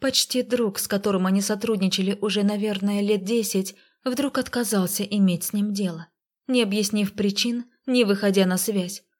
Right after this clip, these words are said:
просто разорвал контракт, который был составлен по законам бизнеса, а не дружбы. Поэтому теперь Грегу грозила крупная неустойка. Личный телефон Паттерсона предлагал оставить сообщение –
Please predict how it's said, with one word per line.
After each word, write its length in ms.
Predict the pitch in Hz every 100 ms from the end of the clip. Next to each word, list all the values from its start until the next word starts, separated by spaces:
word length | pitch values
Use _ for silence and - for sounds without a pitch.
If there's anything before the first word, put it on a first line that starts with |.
| _
просто 380 | 302 294 - 202
разорвал 460 | 185 190 185 185
контракт, 540 | 190 202 208 226 - - - -
который 340 | 269 262 262
был 160 | 214 220
составлен 600 | 214 214 208 208 196 185
по 100 | 196
законам 480 | 180 190 202 190 190
бизнеса, 640 | 220 180 170 165 190 185 -
а 60 |
не 160 | 190 196
дружбы. 460 | 185 165 160 170 160 _ _ _ _
Поэтому 500 | 254 240 220 208 175
теперь 380 | 170 180 185 185
Грегу 420 | 185 196 196 185
грозила 460 | 175 180 175 175 175
крупная 420 | 208 214 180 165
неустойка. 720 | 165 170 - - 170 - 175 - _ _ _ _ _ _ _ _ _ _ -
Личный 420 | 254 233 - 196
телефон 460 | 190 202 202 208 202
Паттерсона 560 | 240 208 190 - 190
предлагал 500 | 185 196 196 190 202 196
оставить 480 | 202 - 185 190
сообщение – 680 | - 208 202 - 190 165 180